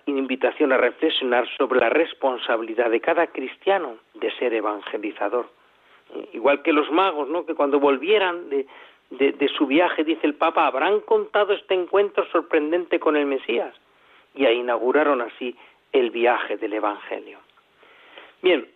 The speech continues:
un poco así, mm, muy ligeramente, muy deprisa, porque, ¿verdad?, hay muchas más cosas que podríamos, mm, comentar de este documento, que de nuevo os invito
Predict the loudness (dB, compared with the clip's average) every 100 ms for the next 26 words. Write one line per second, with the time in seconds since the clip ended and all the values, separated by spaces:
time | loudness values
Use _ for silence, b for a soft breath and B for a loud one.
0 | -4 -2 0 2 2 2 0 2 4 4
1 | 2 2 2 0 -4 -2 2 4 4 2
2 | 2 4 4 2 2 4 2 2 -2 0
3 | 0 0 0 2 0 B B _ -4 0
4 | 2 2 2 2 2 2 2 2 -2 0
5 | -2 -2 -2 -2 -4 -4 0 2 4 2
6 | 2 -2 B B B _ -12 -2 0 2
7 | 0 0 -2 -2 -4 -2 0 2 2 2
8 | 2 -2 0 2 4 4 4 2 0 -4
9 | -2 -2 -6 -4 -4 -2 0 0 0